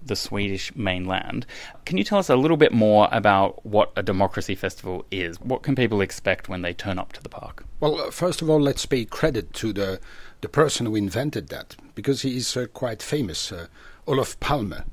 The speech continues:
Speaker 2: invented that exactly fifty years ago in sixty-eight. And that's also part of the explanation of the name of our festival, Jubel, which in the Scandinavian languages means, uh, jubilee. And it's fifty years, indeed,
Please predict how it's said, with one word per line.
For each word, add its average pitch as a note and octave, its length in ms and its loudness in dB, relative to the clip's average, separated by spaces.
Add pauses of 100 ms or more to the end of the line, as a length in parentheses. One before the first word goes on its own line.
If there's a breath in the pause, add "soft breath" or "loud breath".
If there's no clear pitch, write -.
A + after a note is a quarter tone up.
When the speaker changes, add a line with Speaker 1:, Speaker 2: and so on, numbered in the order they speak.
(320 soft breath)
Speaker 2:
invented A#2 540 -2
that G#2+ 180 -4
exactly A#2+ 580 -2
fifty - 380 -6
years A#2 320 -4
ago F2 200 -8
in D#2+ 120 -12
sixty-eight. - 800 -6 (460 loud breath)
And B2+ 400 -4
that's C#3+ 320 0
also D3+ 600 2 (100)
part E3 300 0
of C3 80 -2
the C3+ 100 -2
explanation C3+ 600 0
of A2+ 180 -4
the A2 80 -2
name B2+ 240 0
of A2 100 -6
our G#2 160 -2
festival, - 520 -4
Jubel, G2 540 2 (380 loud breath)
which A2+ 220 -4
in A#2+ 80 -2
the G#2+ 80 -6
Scandinavian A#2 680 0
languages C#3 760 -2
means, A#2+ 560 0
uh, G#2 240 -10
jubilee. D3 520 0 (300 soft breath)
And A#2 160 -6
it's - 220 -6
fifty - 340 -2
years, A#2 380 0
indeed, B2 480 -2